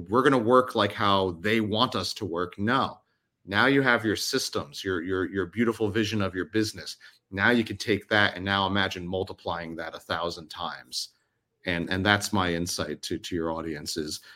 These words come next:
map that out and build a bus-, uh, build, build a tech stack and a, and a, and a set of processes that you wanna build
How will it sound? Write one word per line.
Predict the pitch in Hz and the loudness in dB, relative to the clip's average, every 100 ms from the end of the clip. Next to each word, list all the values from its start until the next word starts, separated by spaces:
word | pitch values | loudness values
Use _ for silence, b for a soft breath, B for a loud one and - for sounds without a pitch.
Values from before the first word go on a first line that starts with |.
| b | b
map | 90 101 120 - | 2 6 6 6
that | 131 117 | 6 8
out | 101 104 104 - b _ _ - | 8 6 2 -8 b _ _ 0
and | 98 90 87 | 2 2 2
build | 110 117 117 | 6 8 6
a | 110 | 4
bus-, | 92 104 101 - | 4 4 4 2
uh, | 95 92 | 0 -2
build, | 92 104 117 - 90 | 0 4 4 4 2
build | 117 135 | 6 6
a | 131 | 4
tech | - 110 110 | 2 0 2
stack | - - 98 92 95 | 0 2 4 2 0
and | 90 | -2
a, | 87 | -2
and | 87 95 | -2 -4
a, | 87 | -4
and | 85 | -4
a | 87 | -6
set | - 107 | 0 2
of | 98 | 2
processes | - 98 95 87 - 78 - | 2 2 2 -2 -4 -4 -2
that | 82 76 | -2 -2
you | 92 135 | 4 6
wanna | 127 98 90 | 6 2 0
build | 82 95 82 85 | -2 -2 0 -2